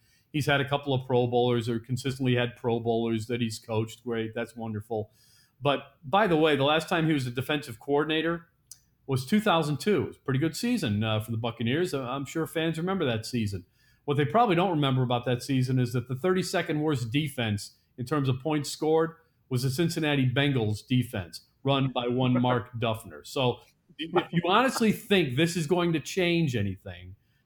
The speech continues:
Speaker 1: um, I'm sorry, I'll, I'll take the bet.
Speaker 2: All right, Mark Duffner, to, uh, parlay with my partner Roy Cummings, when he was defensive coordinator of the Cincinnati Bengals, the Bengals were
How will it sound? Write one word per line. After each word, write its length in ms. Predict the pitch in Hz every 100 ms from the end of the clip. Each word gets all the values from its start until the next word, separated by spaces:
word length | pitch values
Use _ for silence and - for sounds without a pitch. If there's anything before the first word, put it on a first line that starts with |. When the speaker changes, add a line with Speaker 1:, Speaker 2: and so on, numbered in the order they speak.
| _ _ 135
Speaker 1:
um, 540 | 123 123 120 123 120 -
I'm 140 | 139 131
sorry, 420 | 170 151 131 120
I'll, 180 | 131 131
I'll 180 | 139 143
take 220 | 160 131
the 60 | 131
bet. 300 | 123 104 - _ _ _ _ _ _ _ _ _ _ _ _ _ _ _ -
Speaker 2:
All 100 | 139
right, 140 | 139
Mark 320 | 143 180 202
Duffner, 600 | 170 170 170 139 127 120 -
to, 220 | 131 117
uh, 260 | 120 113 120 -
parlay 440 | 147 135 131 135
with 180 | 127 117
my 100 | 127
partner 360 | 117 143 127 120
Roy 180 | 123 127
Cummings, 640 | - 135 127 117 104 - _ _ _ _
when 220 | 127 131
he 100 | 139
was 160 | 185 156
defensive 400 | 143 170 147 143
coordinator 340 | 156 156 147 135
of 60 |
the 80 | 120
Cincinnati 480 | - 135 131 127 117
Bengals, 640 | 110 135 131 104 101 - _ _ _ _ _
the 80 | 143
Bengals 480 | 123 190 240 247 175
were 540 | 202 220 165 120 110